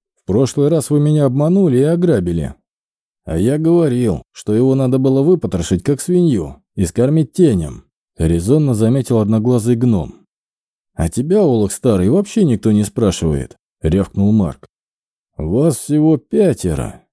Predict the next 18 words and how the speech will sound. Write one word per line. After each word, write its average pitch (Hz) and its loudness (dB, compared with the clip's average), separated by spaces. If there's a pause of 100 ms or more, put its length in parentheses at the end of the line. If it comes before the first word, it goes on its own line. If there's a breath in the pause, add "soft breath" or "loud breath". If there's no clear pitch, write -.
(100)
а 85 -4
нас 151 -2
шесть - -2
раз 151 0
больше». 151 0 (800)
Викон 98 0 (340)
смачно 135 -2
сплюнул 127 0
на 104 2
землю 135 0
и 113 -4
положил 113 2
кувалду 113 0
на 113 2
плечо. 113 -2 (640)
«Неужели 156 2
вы 127 4
думаете, 113 0